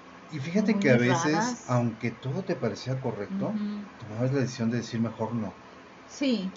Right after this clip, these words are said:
Speaker 2: a
Speaker 1: Aunque
Speaker 2: última
Speaker 1: todo te
Speaker 2: hora.
Speaker 1: pintaba muy bien, decías,
Speaker 2: Ujú.
Speaker 1: "No, mejor no voy".
Speaker 2: No, y eso está bien.
Speaker 1: Sí, claro.
Speaker 2: Porque algo te avisa de que no, no vayas.
Speaker 1: Y otras personas pueden decir, "Ay, es que, eh, se exagera con eso".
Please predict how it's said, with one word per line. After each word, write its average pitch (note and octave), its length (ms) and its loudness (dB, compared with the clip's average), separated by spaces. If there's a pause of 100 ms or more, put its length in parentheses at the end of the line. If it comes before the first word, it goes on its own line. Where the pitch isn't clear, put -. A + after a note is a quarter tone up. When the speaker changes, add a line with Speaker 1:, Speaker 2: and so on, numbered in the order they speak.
Speaker 2:
a C3+ 80 0
Speaker 1:
Aunque D3 260 6
Speaker 2:
última E3 80 0
Speaker 1:
todo G#3 220 10
te G#3 80 6
Speaker 2:
hora. G3 80 0
Speaker 1:
pintaba E3 460 2
muy F#3 200 6
bien, F3 200 2
decías, G3+ 320 0
Speaker 2:
Ujú. - 20 6
Speaker 1:
"No, C4+ 340 4
mejor B2+ 320 0
no - 100 -4
voy". G#2+ 320 0
Speaker 2:
No, F#3+ 340 -6
y A3+ 180 6
eso A3 200 -2
está C4 320 -4
bien. B3 340 -2
Speaker 1:
Sí, - 260 -6
claro. B2 480 -2
Speaker 2:
Porque G#3+ 300 -2
algo A#3 360 0
te C#4 120 -2
avisa A3 520 -2
de C4+ 180 -4
que F#3+ 140 -6
no, F3+ 480 -2
no C#4+ 200 -4
vayas. C#4 920 -6 (840)
Speaker 1:
Y C#3 120 4
otras D#3 200 2
personas D3 320 0
pueden D3+ 220 2
decir, C3+ 480 2
"Ay, D3+ 600 -2
es C#3 200 -4
que, D#3 380 -4 (340)
eh, B2+ 280 -8
se - 260 -2
exagera C#3 500 -2
con C3+ 160 2
eso". B2+ 480 -2